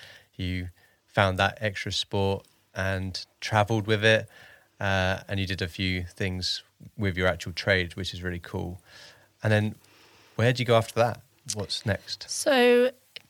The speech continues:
Speaker 2: bef-, just before I went to my second posting, I then went on tour abroad. So I was on a four-month deployment to the Falkland Islands.
Speaker 1: Okay.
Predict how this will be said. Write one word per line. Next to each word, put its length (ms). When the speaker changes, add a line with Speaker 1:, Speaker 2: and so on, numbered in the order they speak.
Speaker 2:
bef-, 260
just 360
before 520
I 160
went 260
to 100
my 480
second 360
posting, 480
I 460
then 340
went 480
on 400
tour 340
abroad. 360
So 200
I 40
was 140
on 180
a 120
four-month 480
deployment 580
to 220
the 80
Falkland 360
Islands. 420
Speaker 1:
Okay. 280